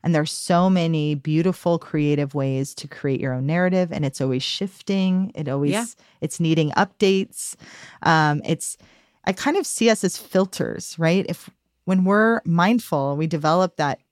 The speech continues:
Speaker 1: capacity for mindfulness and for compassion, then our filter becomes really clear, right? We're able to discern,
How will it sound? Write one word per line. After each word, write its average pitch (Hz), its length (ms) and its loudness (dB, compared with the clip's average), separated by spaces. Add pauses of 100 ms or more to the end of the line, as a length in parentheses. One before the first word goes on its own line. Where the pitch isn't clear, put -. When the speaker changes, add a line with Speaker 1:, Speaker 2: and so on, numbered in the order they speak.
(220)
Speaker 1:
capacity 160 680 -4
for 147 160 -6
mindfulness 143 760 -6
and 143 300 -6
for - 240 -8
compassion, 156 960 -6 (760)
then 208 160 4
our 202 120 4
filter 233 540 0
becomes 175 560 0
really 165 260 0
clear, 151 720 -4 (460)
right? 160 300 0
We're 180 140 -2
able 190 300 2
to 175 420 0
discern, 156 840 -2